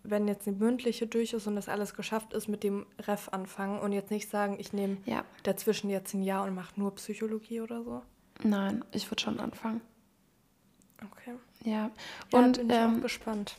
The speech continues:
Speaker 2: mm, und ich möchte nur noch kurz wirklich eigentlich die Fernuni Hagen empfehlen. Äh, ich find, also ich, ich bin damit voll zufrieden. Es ist am Anfang halt ein bisschen unübersichtlich, aber so ist es ja sowieso an jeder Uni und mit diesen ganzen Internetseiten und keine Ahnung.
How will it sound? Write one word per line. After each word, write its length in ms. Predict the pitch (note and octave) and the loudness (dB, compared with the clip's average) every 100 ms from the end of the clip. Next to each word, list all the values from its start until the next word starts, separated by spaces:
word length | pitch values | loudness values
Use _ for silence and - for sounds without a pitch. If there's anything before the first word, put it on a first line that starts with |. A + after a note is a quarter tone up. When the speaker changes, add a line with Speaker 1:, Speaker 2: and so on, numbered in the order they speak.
| - - - | -18 -20 -2
Speaker 2:
mm, 280 | A#3 A#3 A#3+ A#3+ | 4 6 6 4
und 200 | A#3+ A#3+ | 4 4
ich 100 | - | 4
möchte 200 | A#3+ A#3+ | 4 8
nur 80 | A#3+ | 6
noch 140 | A#3 | 6
kurz 380 | - B3 B3 - - - - - | 4 4 4 0 -4 -18 -20 -2
wirklich 440 | B3 B3+ C4 B3+ - | 8 8 8 2 4
eigentlich 200 | A3+ A3+ | 2 4
die 100 | A3+ | -2
Fernuni 460 | - A#3 A3+ A3 G#3+ | 2 4 6 4 4
Hagen 280 | A3 A3+ | 4 2
empfehlen. 800 | A3+ G#3 - - A3+ A#3+ C4 D4+ E4+ - - - - _ | 2 0 -4 2 6 6 6 4 2 -8 -20 -20 -20 _
Äh, 240 | B3 A#3 A3+ | 4 4 4
ich 100 | A#3 | -2
find, 360 | - B3+ D4 - | 6 6 8 8
also 160 | B3 | 6
ich, 100 | B3 | 6
ich 140 | B3 - | 0 4
bin 140 | C4 | 8
damit 240 | C#4 B3+ B3 | 10 8 4
voll 360 | - B3+ C4 | 4 6 6
zufrieden. 500 | B3+ B3 - A#3+ A3 | 4 -2 0 2 2
Es 100 | G#3+ | 2
ist 140 | A#3 A3+ | 0 4
am 80 | A#3 | 6
Anfang 300 | A3+ A#3+ A3+ | 6 6 4
halt 140 | A3+ | 4
ein 40 | G#3+ | 4
bisschen 220 | G#3 G#3 | 2 4
unübersichtlich, 600 | A3 A3+ A3 G#3+ G#3+ - | 6 6 6 4 0 0
aber 180 | G3+ G3 | 2 2
so 120 | G#3 | 2
ist 80 | G#3+ | -2
es 200 | - - | -4 -2
ja 120 | G3+ | 0
sowieso 340 | G3+ G3+ G#3 | 0 -2 0
an 140 | G#3 G#3 | 0 2
jeder 280 | G3+ G#3 G3+ | 4 4 4
Uni 240 | G#3 G#3 | 4 4
und 120 | G3+ | 2
mit 140 | G3+ G3 | 0 0
diesen 180 | G3 | 0
ganzen 320 | G3+ G3+ G3+ A3 | 2 2 0 0
Internetseiten 680 | G#3 G#3 G#3 - G#3 G#3 | 0 0 0 0 0 0
und 80 | A3 | -2
keine 240 | - G#3 G#3+ | 0 0 2
Ahnung. 360 | A3+ A#3 C4 | 4 4 4